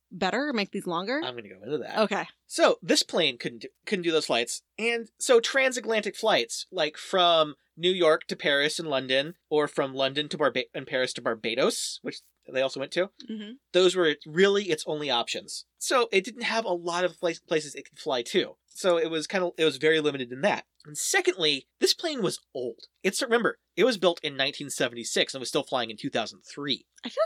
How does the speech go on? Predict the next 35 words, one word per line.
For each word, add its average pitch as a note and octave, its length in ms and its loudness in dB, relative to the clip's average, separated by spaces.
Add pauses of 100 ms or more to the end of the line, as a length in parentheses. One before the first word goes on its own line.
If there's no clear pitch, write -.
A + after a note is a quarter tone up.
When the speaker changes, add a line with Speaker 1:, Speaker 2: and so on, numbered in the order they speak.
Speaker 1:
like A4 80 4
a B3+ 80 0
lot G#3+ 240 4
of A#3 60 -4
our B3 120 4
planes G#3+ 440 -2
are, G3 100 2
are, G3 60 2
like, F#3+ 220 -2
alarmingly F3+ 880 -4
old. D#3+ 440 -6 (200)
Speaker 2:
Yeah. D3 180 0 (400)
First - 180 -6
of - 40 -12
all, D#3 120 2
it D#3 60 2
had E3+ 220 2 (100)
analog G3 400 2
controls, D3+ 460 0
meaning C#3+ 160 -6
it C#3+ 40 -8
had - 120 -2
actually, D#3+ 280 2
like, D3 160 2
little, D3+ 220 -2
like, B2+ 220 0
toggle D#3+ 340 2
flips - 320 -2
for C3+ 140 -4
everything. D#3 300 2
Speaker 1:
Yeah. F3 300 2 (200)
Speaker 2:
It D3 140 -8
wasn't E3+ 460 0
digital. D3+ 440 0 (140)
And A3+ 320 2